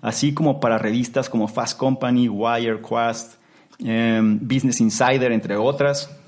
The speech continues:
También su trabajo ha sido expuesto en medios de comunicación como el Financial Times, The Economist, New York Times, The Guardian, Times, Forbes,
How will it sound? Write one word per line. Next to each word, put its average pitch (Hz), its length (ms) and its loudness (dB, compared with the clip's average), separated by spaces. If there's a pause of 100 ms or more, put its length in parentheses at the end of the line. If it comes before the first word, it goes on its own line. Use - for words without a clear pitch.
También 143 480 2 (200)
su - 160 -10
trabajo 139 360 0
ha 147 40 -4
sido 143 200 -2
expuesto 143 720 -4
en 113 140 4
medios 131 240 4
de 123 100 -2
comunicación 110 720 2
como 117 140 2
el 104 40 -2
Financial 110 500 0
Times, 120 540 0 (300)
The 101 100 -8
Economist, 127 720 2 (120)
New 120 120 2
York 104 240 -2
Times, 127 440 -2
The 101 80 -8
Guardian, 117 760 -2 (160)
Times, 117 680 -2
Forbes, 117 540 0